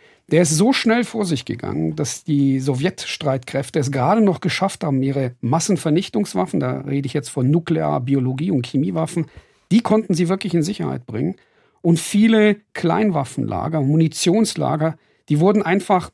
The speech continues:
sich selbst überlassen. Und wenn natürlich dort dann plötzlich Soldaten drin waren, die gemerkt haben, ja, ich bin ja eigentlich gar kein Russe, ich bin Tadschike, ich gehe in mein Heimatland zurück. Und von zwanzig Mann in einem Munitionsdepot waren plötzlich nur noch drei Leute da, die dann auch über Monate nicht bezahlt worden sind.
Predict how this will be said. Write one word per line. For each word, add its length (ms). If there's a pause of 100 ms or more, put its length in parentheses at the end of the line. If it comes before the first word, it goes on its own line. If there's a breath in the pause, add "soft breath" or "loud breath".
(140)
sich 240
selbst 340
überlassen. 560
Und 140
wenn 140
natürlich 420
dort 300
dann 120
plötzlich 460
Soldaten 560
drin 300
waren, 320 (220 soft breath)
die 40
gemerkt 380
haben, 120
ja, 100
ich 260
bin 100
ja 80
eigentlich 160
gar 160
kein 220
Russe, 400
ich 280
bin 240
Tadschike, 440
ich 180
gehe 120
in 60
mein 200
Heimatland 480
zurück. 320 (500 loud breath)
Und 120
von 160
zwanzig 440
Mann 160
in 80
einem 120
Munitionsdepot 800
waren 200
plötzlich 340
nur 100
noch 160
drei 300
Leute 320
da, 240
die 140
dann 160
auch 80
über 100
Monate 420
nicht 340
bezahlt 440
worden 280
sind. 260